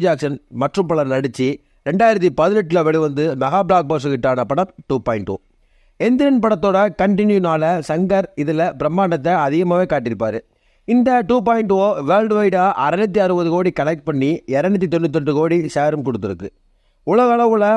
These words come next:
அதிகமான வசூல் கலெக்ட் பண்ண தமிழ் படங்கள்ல நம்பர் ஒன் இடத்தை பிடிச்சிருக்கு இந்த டூ பாயிண்ட் ஓ.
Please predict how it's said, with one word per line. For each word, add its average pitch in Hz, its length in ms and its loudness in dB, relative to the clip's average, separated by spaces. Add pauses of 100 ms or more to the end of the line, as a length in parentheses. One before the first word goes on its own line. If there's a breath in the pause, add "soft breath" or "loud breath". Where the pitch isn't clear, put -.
(140)
அதிகமான 208 500 2
வசூல் 175 380 0
கலெக்ட் 165 240 -2
பண்ண 165 260 -2 (160)
தமிழ் 170 220 -2
படங்கள்ல 160 500 0 (220)
நம்பர் 208 320 0
ஒன் 175 220 0
இடத்தை 143 240 -2
பிடிச்சிருக்கு 135 460 -4
இந்த 143 300 -2
டூ 127 100 0
பாயிண்ட் 98 300 -4
ஓ. 92 80 -6